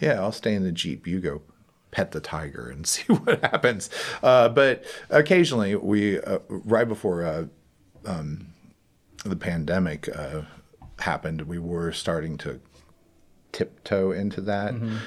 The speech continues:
Speaker 1: Yeah, and there, there, a lot of places, one thing, there are so many amazing historic places like the Buxton Inn, um, around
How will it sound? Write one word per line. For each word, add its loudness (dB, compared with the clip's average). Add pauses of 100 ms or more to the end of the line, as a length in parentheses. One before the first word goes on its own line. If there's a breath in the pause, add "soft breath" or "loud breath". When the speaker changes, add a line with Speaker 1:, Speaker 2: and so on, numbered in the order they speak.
(180 loud breath)
Speaker 1:
Yeah, 6
and 2
there, 2
there, 2
a 2
lot 4
of -4
places, -2
one 0
thing, 0
there 2
are 2
so 0
many 0
amazing -2
historic -4
places -4
like -6
the -10
Buxton -8
Inn, -6 (360 loud breath)
um, -6 (120)
around -4